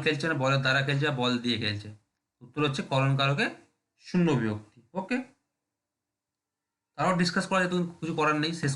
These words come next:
করতে হবে। নিরানব্বই প্রশ্ন, শব্দের পর কি যুক্ত হয়ে নতুন শব্দ তৈরি হয়? উত্তর হচ্ছে অপশন গ, তদ্ধিত প্রত্যয়। একশো প্রশ্ন হচ্ছে লাস্ট প্রশ্ন, এটা বইতে কমন পেয়ে যাবেন,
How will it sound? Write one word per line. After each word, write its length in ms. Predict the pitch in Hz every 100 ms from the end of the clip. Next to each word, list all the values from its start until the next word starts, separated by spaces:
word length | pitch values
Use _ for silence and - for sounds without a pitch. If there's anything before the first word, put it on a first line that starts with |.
| 151
করতে 200 | 139 131
হবে। 160 | 127 147 175 _ _ _ _ _ _ _ 131
নিরানব্বই 400 | 156 170 180 170
প্রশ্ন, 200 | 170 160 180 247 - _
শব্দের 400 | - 147 135 165 147
পর 120 | 165 165 160 - _ _ _ _ _ _
কি 80 | 208 175
যুক্ত 260 | 170 - 156
হয়ে 140 | 143 160 180 - _ _ 127
নতুন 180 | 120 139
শব্দ 200 | 135 131 160 139
তৈরি 220 | 117 104 107
হয়? 120 | 107 - _ _ _ _ _ _ -
উত্তর 220 | 139 175 175
হচ্ছে 180 | 175 165
অপশন 240 | 143 - 156 139
গ, 20 | 143 170 -
তদ্ধিত 300 | 139 123 135 135
প্রত্যয়। 340 | 110 - 107 104 - _ _ _ _ -
একশো 140 | 135 175
প্রশ্ন 140 | 160 160
হচ্ছে 140 | 151 143
লাস্ট 160 | 156 -
প্রশ্ন, 180 | 160 160
এটা 220 | 151 151 139
বইতে 200 | 139 139 147
কমন 240 | 131 131 139 135 - -
পেয়ে 140 | 135 131
যাবেন, 200 | 127